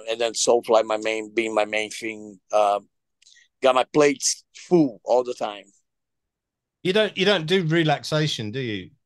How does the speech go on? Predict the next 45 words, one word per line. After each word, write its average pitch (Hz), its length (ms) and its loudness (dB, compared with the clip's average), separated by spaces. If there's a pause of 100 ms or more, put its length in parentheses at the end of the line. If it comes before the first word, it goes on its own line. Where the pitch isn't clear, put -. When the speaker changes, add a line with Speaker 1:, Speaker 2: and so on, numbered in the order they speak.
(200)
Speaker 2:
Max? 110 440 -8 (160)
Speaker 1:
Not 135 140 4
much, 123 220 0 (180)
not 135 180 2
much. 117 340 -6
<laughs> - 160 -6 (1120)
Speaker 2:
Nah. 151 100 -4 (160)
<laughs> 135 80 -8
Speaker 1:
You 202 100 4
rest 185 300 4
when 180 160 0
you 156 120 -2
die, 120 460 -2
as 113 140 -4
they 113 140 -6
say. 104 320 -6 (320)
Speaker 2:
Yeah, 190 220 0
yeah, 185 360 0
you're 165 140 -6
dead 143 260 -6
right, 113 300 -2 (160)
dead 120 200 -2
right, 110 240 -2 (120)
if 107 80 -14
you 117 80 -2
forgive 110 360 -4
the 104 80 -2
pun. 117 300 -2 (240)
Listen, 185 300 -2
I 165 180 0 (140)
won't 170 260 2
take 165 260 -4
up 147 140 -4
any 151 140 0
more 139 220 0
of 135 40 -4
your 131 100 -4
time. 151 300 -2
You've 139 140 -6
got 147 160 -4
a 117 40 -8
show 151 400 -2
to 147 140 -4
do, 131 340 -4
so 135 380 -4